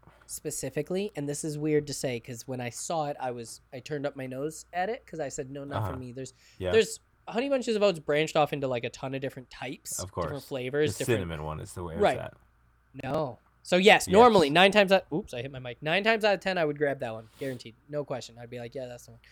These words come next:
Speaker 1: Is my mic even on the right setting? Hold on.
Speaker 2: I don't know. I sound, I think you sound great.
Speaker 1: Y-, yes, it is. It is. Nine times out of ten, cinnamon ones I go for, as I've said, cinnamon's the best cereal thing. But for whatever reason, I don't know what the difference is. I don't know the ratio they use to sweeten it.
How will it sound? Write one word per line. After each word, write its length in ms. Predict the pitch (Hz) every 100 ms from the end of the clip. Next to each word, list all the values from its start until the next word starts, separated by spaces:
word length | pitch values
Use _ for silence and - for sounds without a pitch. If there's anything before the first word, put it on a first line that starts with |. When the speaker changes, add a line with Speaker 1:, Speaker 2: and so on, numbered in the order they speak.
| - _
Speaker 1:
Is 80 | _
my 100 | 440
mic 200 | 403 370
even 160 | 330 202
on 80 | 180
the 80 | 190
right 120 | 170
setting? 220 | - 165
Hold 180 | 170 165
on. 80 | - _ _ _ _ _ -
Speaker 2:
I 140 | 87
don't 100 | 85
know. 140 | 85 92
I 160 | 85
sound, 260 | 87 - 71
I 40 |
think 200 | 87 90 -
you 60 |
sound 220 | - 92
great. 240 | 98 87 101 -
Speaker 1:
Y-, 100 | 156 - 147
yes, 320 | 147 120 -
it 100 | 135
is. 160 | 123
It 100 | 120
is. 120 | 120 - - - -
Nine 200 | 165 202
times 180 | 220 226
out 100 | 208
of 60 | 190
ten, 180 | 190 175
cinnamon 320 | 185 175 170
ones 140 | 165 160
I 20 |
go 140 | 151
for, 140 | 143 151
as 120 | 139
I've 120 | 143
said, 200 | - 139
cinnamon's 340 | 131 139 135 131
the 60 |
best 160 | 131 123
cereal 240 | 131 120 117
thing. 180 | 117 - _
But 260 | 165 135 - _ _ _ _ _ _
for 140 | - 143
whatever 400 | 127 156 180 180
reason, 220 | 147 123
I 100 | 131
don't 180 | 170 196
know 140 | 202
what 300 | 180 156 160
the 100 | 165
difference 320 | 156 147 127
is. 100 | 120
I 100 | 127
don't 100 | 139
know 100 | 151
the 80 | 147
ratio 380 | 135 143 147 185
they 100 | 180
use 140 | 175 165
to 80 | 175
sweeten 280 | - 156 147
it. 140 | 151